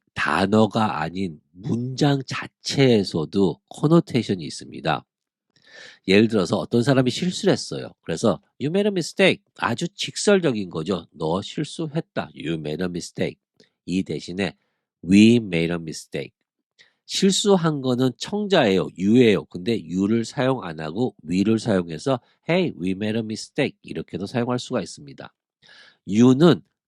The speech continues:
"네가 책임을 져라"라고 직설적으로 얘기하는 대신에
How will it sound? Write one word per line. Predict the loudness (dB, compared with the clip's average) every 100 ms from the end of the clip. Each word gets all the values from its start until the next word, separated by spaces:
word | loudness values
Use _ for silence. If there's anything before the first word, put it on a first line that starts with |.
| -8
"네가 | 0 0 4 2 2
책임을 | -4 -8 -4 -2 0 -2
져라"라고 | -2 0 2 2 0 -2 -4 -6
직설적으로 | -10 -12 -4 0 0 0 -2 0 2
얘기하는 | 0 -2 -6 -6
대신에 | -10 -14 -12 -6 -4